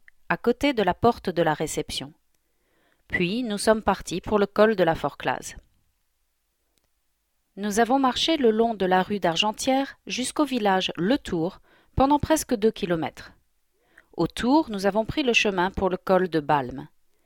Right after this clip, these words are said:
Cette partie du chemin fait trois kilomètres et elle monte de sept cent cinquante mètres. Nous avons marché pendant deux heures environ,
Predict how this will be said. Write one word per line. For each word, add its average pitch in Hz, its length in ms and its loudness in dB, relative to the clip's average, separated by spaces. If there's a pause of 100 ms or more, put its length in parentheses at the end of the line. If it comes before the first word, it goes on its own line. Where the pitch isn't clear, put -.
(220)
Cette - 240 -4
partie 269 280 -2
du 254 120 -4
chemin 262 460 0
fait - 300 -6
trois 302 380 4
kilomètres 214 640 -4 (160)
et 196 80 0
elle 208 160 4
monte 262 400 -4
de 185 100 -2
sept 254 320 -4
cent 285 200 -4
cinquante 175 460 -6
mètres. - 340 -12 (1000)
Nous 151 180 -4
avons 160 200 0
marché 160 340 0
pendant 202 320 -2
deux 254 320 0
heures 226 160 4
environ, 165 460 -4